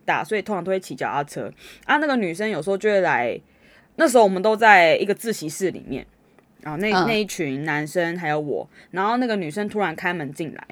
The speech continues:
Speaker 1: 她就说，“哎，我想要去什么什么系馆，可不可以有人载我一下？”那这都很自然。然后呢，我就看，我就，我就觉得很有趣，我就想，“哎，好，那今天谁得标呢？”这样子。然后有一个男生，好，得标走了，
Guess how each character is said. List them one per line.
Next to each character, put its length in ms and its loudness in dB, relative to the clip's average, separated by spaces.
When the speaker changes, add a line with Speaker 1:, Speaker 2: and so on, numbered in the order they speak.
Speaker 1:
她 160 2
就 60 2
说 160 2
，“哎， 100 2
我 140 4
想 180 -2
要 80 -2
去 160 -6
什 140 -6
么 80 -8
什 100 -10
么 80 -10
系 160 -8
馆， 160 -6
可 140 -4
不 60 -2
可 120 -2
以 60 2
有 100 0
人 140 -4
载 240 4
我 160 -2
一 60 -8
下？” 280 -8
那 120 0
这 100 0
都 80 8
很 160 6
自 140 2
然。 180 2
然 120 4
后 200 8
呢， 280 4
我 100 0
就 100 2
看， 260 8
我 120 2
就， 240 0
我 100 6
就 60 4
觉 100 4
得 60 6
很 120 -2
有 220 -2
趣， 160 -6
我 60 0
就 80 -4
想 180 -2
，“哎， 80 -2
好， 220 -8
那 80 -4
今 120 -6
天 80 -2
谁 240 2
得 220 2
标 320 2
呢？” 240 -8
这 80 2
样 220 2
子。 200 -8
然 20 -6
后 100 6
有 120 12
一 60 10
个 80 10
男 180 6
生， 280 8
好， 120 4
得 180 6
标 200 6
走 280 0
了， 140 -8